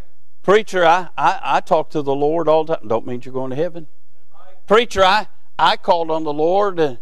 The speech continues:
and, and prayed to him, and I got," that don't mean you're going to heaven. Not unless you've done the will of his Father.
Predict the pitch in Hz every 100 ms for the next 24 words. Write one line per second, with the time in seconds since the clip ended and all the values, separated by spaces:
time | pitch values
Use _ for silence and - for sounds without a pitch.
0 | - - 143 143 135 151 135 170 175 170
1 | - 180 196 160 151 170 170 - 110 120
2 | 139 139 156 196 185 156 147 143 160 175
3 | - - - - - - - - - -
4 | - - - - 131 151 151 147 165 -
5 | - 131 117 147 170 160 - - - -
6 | - 120 113 - 92 78 101 95